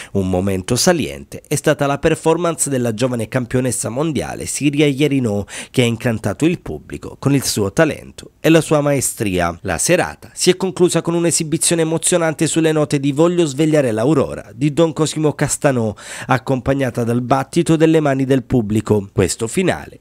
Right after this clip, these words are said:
ha sottolineato il messaggio di speranza e unità dello spettacolo, lasciando un'impressione indelebile nei cuori degli spettatori. La pace tra i popoli ha comunicato messaggi di valore e ispirazione attraverso la danza, invitando alla riflessione sulle sfide della vita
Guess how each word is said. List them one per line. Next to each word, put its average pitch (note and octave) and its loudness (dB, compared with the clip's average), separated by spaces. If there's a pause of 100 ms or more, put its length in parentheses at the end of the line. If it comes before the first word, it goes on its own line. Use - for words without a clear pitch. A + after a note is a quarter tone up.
(140)
ha D3 2
sottolineato F#3 2
il D#3+ 2
messaggio D#3+ 2
di D3 2
speranza E3 2
e - 4
unità E3+ 2
dello D#3+ 4
spettacolo, C3+ 0 (220)
lasciando C#3 2
un'impressione A#2 0
indelebile G#2+ -2
nei E3+ 4
cuori E3+ 2
degli D3+ 2
spettatori. B2 0
La G#2 2
pace G2+ -2
tra - -2
i E3+ 2
popoli E2 -6
ha A#2+ -2
comunicato F3 4
messaggi C#3+ 0
di C#3+ 2
valore D3+ 4
e C3+ 2
ispirazione D#3+ 0
attraverso C#3+ 0
la C#3 4
danza, G#2+ -2 (260)
invitando A#2+ 2
alla F2+ -2
riflessione G2+ -2
sulle G2 -4
sfide F2+ -2
della A#2+ 2
vita - -10